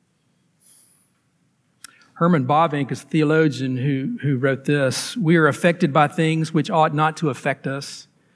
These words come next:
and let other things pass which ought to grieve us sorely. But sin and forgiveness both take on weightier content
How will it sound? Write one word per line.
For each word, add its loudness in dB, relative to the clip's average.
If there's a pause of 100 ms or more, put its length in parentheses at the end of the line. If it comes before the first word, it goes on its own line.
(440)
and 0
let 4
other 4
things 0
pass 2
which 2
ought 2
to 2
grieve 2
us -2 (260)
sorely. 0 (1800)
But 6
sin 2
and 4
forgiveness 0
both 0
take 0
on 4
weightier 2
content -2